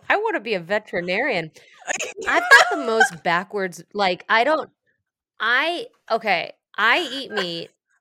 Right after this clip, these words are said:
Speaker 1: because when I've tried to stop, I get really sick. Um, but I also won't kill flies in my house.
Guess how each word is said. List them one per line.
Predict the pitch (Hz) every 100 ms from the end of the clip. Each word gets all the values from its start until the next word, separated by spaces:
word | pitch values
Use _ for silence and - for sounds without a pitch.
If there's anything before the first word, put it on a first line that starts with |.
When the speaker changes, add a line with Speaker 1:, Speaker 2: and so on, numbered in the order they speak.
| _ _ _ _ -
Speaker 1:
because | 220 220 233
when | 214 226
I've | 214
tried | - 233 214
to | 226
stop, | - 185 175 175
I | - 185
get | 175 170 160
really | 175 170 170
sick. | - 160 151 147 -
Um, | 185 175 170
but | 202 202 185 - -
I | 202
also | 202 202 208 269 254
won't | 185 185 185
kill | 185 185
flies | 156 - 160 156 151
in | 139
my | 123
house. | 131 - - - -